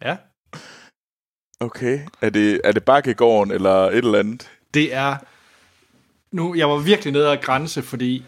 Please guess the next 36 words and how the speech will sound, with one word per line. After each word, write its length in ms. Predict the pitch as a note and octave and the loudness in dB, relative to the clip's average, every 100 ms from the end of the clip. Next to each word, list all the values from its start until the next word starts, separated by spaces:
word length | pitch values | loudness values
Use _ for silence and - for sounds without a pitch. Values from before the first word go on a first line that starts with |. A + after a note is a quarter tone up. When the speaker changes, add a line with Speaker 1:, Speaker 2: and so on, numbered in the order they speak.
| _ | _
Speaker 1:
og 120 | B2+ | -6
så 100 | D#3 | 0
var 120 | D3+ | 2
der 80 | D3+ | 2
en 120 | C3 | 0
film, 220 | B2+ E3+ | 0 0
der 60 | A#2+ | 2
Speaker 2:
Ej. 60 | C3 | 2
Speaker 1:
bare 220 | B2+ C#3 | 2 2
sagde, 400 | - B2 A#2 A#2 - - _ _ _ - | 0 0 0 -4 -10 -20 _ _ _ -10
"Ja, 260 | D#3 B2+ D#3 | -6 2 2
selvfølgelig." 1000 | - C3+ - - G3+ G3 G#3 D3+ G2+ - _ - - | 4 -2 -4 0 2 2 0 -2 -6 -14 _ -20 -6
Den 140 | B2 | -4
her, 120 | A2+ | -2
den 160 | A2+ A#2 | -4 -6
skal 200 | - B2 | -2 -4
på 180 | A#2 A2+ | -2 -4
listen, 400 | A2+ A#2+ - G#2 | -2 -6 -8 -6
fordi 160 | B2+ | -2
jeg 80 | A#2 | -2
synes 300 | - F3 E3 | 0 0 0
oprigtigt, 540 | D3 C#3 D3 B2 C3 C3 | -2 0 0 0 -2 0
den 100 | C#3 | 0
er 60 | |
bedre 480 | - B2 B2+ C3+ B2 | 0 0 2 2 0
end 100 | A2 | -4
meget 180 | A2 A#2+ | 0 0
af 60 | |
det 80 | A2 | 0
andet, 400 | G#2 A#2 B2+ A2+ | -4 -2 -2 -4
øh, 360 | A2+ A2 B2 A#2+ | -6 -6 -6 -4
brallerværk, 580 | A#2 A#2+ G#2 G#2+ A2+ C#3+ C3 | 0 0 0 -6 -8 -12 -14
specielt 340 | - A2+ B2 | -12 -8 -8
med 80 | G#2+ | -8
Keira 140 | A#2+ A#2 | -8 -6
Knightley. 340 | A#2 B2+ A#2+ | -6 -8 -10